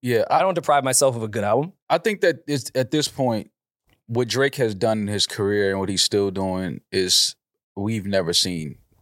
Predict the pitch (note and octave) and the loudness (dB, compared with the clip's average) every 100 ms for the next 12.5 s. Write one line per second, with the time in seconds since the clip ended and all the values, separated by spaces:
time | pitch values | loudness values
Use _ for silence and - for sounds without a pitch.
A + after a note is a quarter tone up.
0 | - - - G2 E2+ D#2 C2+ - - - | -20 -12 -6 -4 -4 -4 -4 -4 -8 -10
1 | - _ - G2+ - G2 F2 F2+ E2+ - | -14 _ -12 -6 0 2 0 -6 -10 -10
2 | _ F#2 E2 F2+ - - _ _ - F#2+ | _ -4 0 0 0 -4 _ _ -12 -2
3 | F2+ D#2 - - G#2 F#2+ A#2+ A2 - A#2 | 0 0 -2 -18 -10 -4 -2 -2 -4 -2
4 | F#2 F#2 A2 A#2+ A2 A2 G2 F2 _ - | -2 -2 -2 0 0 0 0 0 _ -20
5 | - - G#2+ F#2 B2+ G#2 F#2+ F#2 G2 F2 | -20 -10 -6 -2 -2 0 0 0 -2 -6
6 | E2+ F#2+ - A2 D#2 G2+ E2+ - F#2 E2+ | -6 -8 -6 -2 2 2 0 -2 0 0
7 | - _ _ _ _ _ - C3 E3 E3 | -2 _ _ _ _ _ -2 -2 0 0
8 | A2 F#2 A#2 A#2 - G2 - F#2+ E2 - | -2 2 2 2 0 -4 -2 -2 -4 -6
9 | D2+ - - A#2+ B2 A#2+ G#2+ A2 F2 - | -8 -6 -2 0 0 -2 -2 -4 -2 -2
10 | - A2+ A#2 A2 G2+ F2+ F2 G2+ A#2 A#2 | -2 -2 -2 -4 -2 -2 0 0 2 0
11 | A2+ - A2+ A2 - G2+ G#2 F#2 G2+ F#2+ | 0 0 0 2 2 0 -2 -4 -4 -2
12 | - G2 F#2+ F2 - | -2 -2 -2 -4 -8